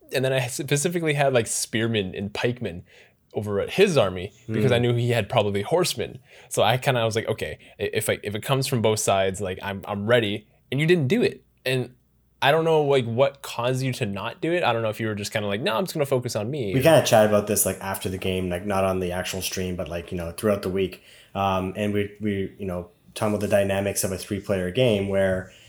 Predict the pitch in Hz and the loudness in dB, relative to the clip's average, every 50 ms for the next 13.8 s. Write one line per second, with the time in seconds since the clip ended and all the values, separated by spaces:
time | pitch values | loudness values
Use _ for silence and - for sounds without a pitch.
0 | - - _ - 98 95 95 92 92 90 90 90 90 90 - 95 95 95 101 95 | -20 -20 _ -4 0 0 0 0 0 -2 -4 -6 -8 -8 -10 -10 -8 -6 -6 -6
1 | - - 107 104 101 98 95 - - - 98 95 - - - 92 90 92 107 113 | -2 0 -2 0 0 -2 -2 -4 -2 0 0 -2 -2 -2 -4 -4 -4 0 2 2
2 | 107 95 92 90 - - - - - 98 90 - - - 98 90 90 - - 87 | 2 2 2 2 0 -2 -2 -2 -6 -6 -4 -2 -4 -4 -2 -4 -4 -4 -6 -6
3 | - - 90 - - 85 87 - - 90 90 82 - - - 92 87 85 - - | -4 -6 -6 -6 -8 -10 -10 -8 -8 -10 -10 -10 -14 -8 -4 -4 -4 -4 -6 -12
4 | - - - - - - - 104 98 98 95 95 95 95 92 101 98 - - - | -20 -20 -20 -20 -20 -8 -2 0 2 4 4 2 2 0 -2 0 0 0 0 0
5 | 110 101 104 104 107 104 98 98 98 - 107 95 92 92 90 87 - - - - | 0 0 0 0 2 2 0 0 0 0 0 0 2 0 0 -4 -4 -10 -18 -20
6 | - _ _ _ - 98 92 90 90 90 - 117 113 107 123 123 110 - - 117 | -20 _ _ _ -14 -10 -8 -8 -8 -6 -2 -2 2 6 6 6 6 4 0 -2
7 | 110 98 - 117 120 123 120 - 113 104 104 104 104 - - - - 101 - 98 | -4 -2 2 2 2 2 2 2 2 2 2 2 -2 -8 -16 -10 -10 -6 -4 -4
8 | 92 90 87 95 92 90 92 98 107 - - _ _ _ _ _ _ _ _ - | -4 -4 -4 -6 -6 -4 -4 -6 -8 -12 -16 _ _ _ _ _ _ _ _ -8
9 | 98 95 90 90 - - - _ _ _ _ - _ _ _ _ _ _ _ _ | -6 -4 -4 -6 -8 -12 -20 _ _ _ _ -20 _ _ _ _ _ _ _ _
10 | _ _ _ _ _ _ - - 110 101 - - 117 110 107 101 95 101 98 95 | _ _ _ _ _ _ -14 -12 -12 -10 0 2 4 4 4 4 2 0 -2 -2
11 | 95 90 - - 90 87 87 90 85 - - 90 85 80 82 85 - _ _ - | -2 -4 -4 -4 -4 -2 -2 -4 -6 -6 -6 -8 -8 -8 -10 -12 -14 _ _ -20
12 | - - - - - - - 95 90 90 90 - - - 104 - - - - - | -20 -20 -20 -20 -18 -10 -8 -6 -6 -4 -6 -6 -8 -8 -10 -8 -8 -8 -8 -6
13 | 90 78 78 82 76 - - - - - - 143 143 147 - | -8 -8 -8 -10 -12 -12 -10 -8 -8 -6 -4 -4 -4 -6 -6